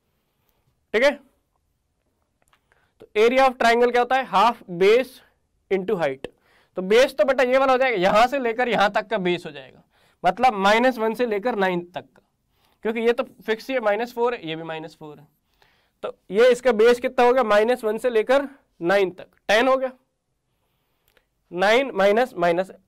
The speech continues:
का वन, तो टेन हो गया। तो हाइट कितनी हो जाएगी, ये देखो वाई पे कहाँ से कहाँ तक जा रहा है, माइनस फ़ोर से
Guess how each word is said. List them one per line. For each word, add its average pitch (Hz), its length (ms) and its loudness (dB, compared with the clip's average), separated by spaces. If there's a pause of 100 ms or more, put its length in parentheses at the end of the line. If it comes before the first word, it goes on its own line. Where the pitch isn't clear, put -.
का 185 60 0
वन, 151 180 -2 (480)
तो 156 60 -16
टेन 220 240 -2
हो 220 60 -6
गया। 202 140 -12
तो - 140 -20 (500)
हाइट 240 240 2
कितनी 277 260 -6
हो 277 80 2
जाएगी, 262 280 0
ये 240 140 0
देखो 226 200 0
वाई 214 200 4
पे 262 140 -2
कहाँ 233 220 4
से 254 100 -6
कहाँ 240 160 4
तक 254 120 -2
जा 240 120 2
रहा 254 120 4
है, 214 60 -6
माइनस 220 380 0
फ़ोर 233 240 0
से 269 200 0